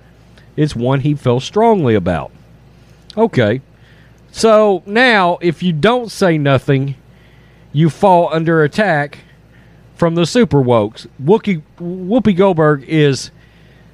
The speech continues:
one of these complete lunatics. And look, we've said before, if you choose to get the jab, great. If you choose not to, great. It's your business, okay? It's your business. It's your personal freedom. And that's essentially what LeBron James has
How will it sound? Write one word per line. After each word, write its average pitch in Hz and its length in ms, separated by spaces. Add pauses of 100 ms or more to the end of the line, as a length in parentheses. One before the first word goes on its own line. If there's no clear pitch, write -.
(220)
one 180 240
of 185 80
these 165 180
complete 156 460
lunatics. 135 600
And 247 100
look, 269 320
we've 208 280
said 180 260
before, 156 360
if 165 140
you 220 80
choose 240 300
to 196 80
get 196 160
the 185 100
jab, 185 420 (680)
great. 240 380
If 143 160
you 196 100
choose 262 260
not 254 280
to, 214 340
great. 277 440
It's 202 220
your 269 160
business, 190 520
okay? 185 480 (560)
It's 190 180
your 254 140
business. 214 420
It's 202 160
your 220 100
personal 196 400
freedom. 233 440
And 226 160
that's 254 180
essentially 262 560
what 185 240
LeBron 208 400
James 185 320
has 233 320